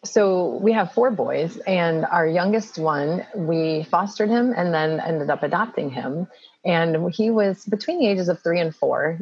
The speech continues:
and he was having a lot of breathing issues, and he was having a lot of skin issues. And,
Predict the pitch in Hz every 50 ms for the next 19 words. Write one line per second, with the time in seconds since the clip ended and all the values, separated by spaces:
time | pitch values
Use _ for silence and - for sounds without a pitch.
0 | - - - 160 160 147 147 151 151 160 _ _ - 165 160 - 208 214 226 233
1 | 233 226 233 - - 175 185 175 165 143 143 139 139 139 139 139 151 156 170 185
2 | 175 175 175 170 165 165 - 180 170 160 165 165 147 151 143 143 143 135 135 -
3 | 143 147 151 151 139 135 135 135 135 - - _ - 175 165 160 156 151 151 -
4 | - 165 151 151 156 151 156 - _ - - - - _ _ - - 180 175 165
5 | 156 151 160 165 -